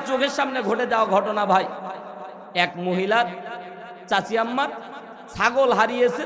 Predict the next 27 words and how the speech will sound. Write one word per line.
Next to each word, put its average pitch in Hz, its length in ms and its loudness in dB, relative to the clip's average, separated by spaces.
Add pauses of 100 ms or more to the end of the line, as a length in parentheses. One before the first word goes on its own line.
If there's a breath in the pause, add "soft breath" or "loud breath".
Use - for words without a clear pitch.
তো 294 60 -8
ছাগল 214 460 -2
খুঁজতে 214 300 -4
বিশ্ববিদ্যালয়ে 196 680 -4
ঢুকেছে। 147 440 -6 (880)
এক 208 240 -2
যুবক 302 380 0
আর 247 120 4
এক 220 240 0
যুবতী 240 520 0
গাছের 214 360 0
নিচে 233 280 -2
প্রেম, 214 380 -6
প্রেম, 214 220 -4 (260)
প্রেম 220 340 -4
প্রেমিকার 214 460 -2
আলাপ 196 380 2 (140)
করতে 190 300 -4
গিয়ে 190 200 0
বলতেছে, 185 540 -4 (800)
প্রেমিকার 320 480 4 (100)
চোখের 262 260 4 (100)
দিকে 285 180 2
তাকায়া 247 500 4
প্রেমিক 226 420 0
বলতেছে, 202 560 -2 (360)
"তোমার 185 240 0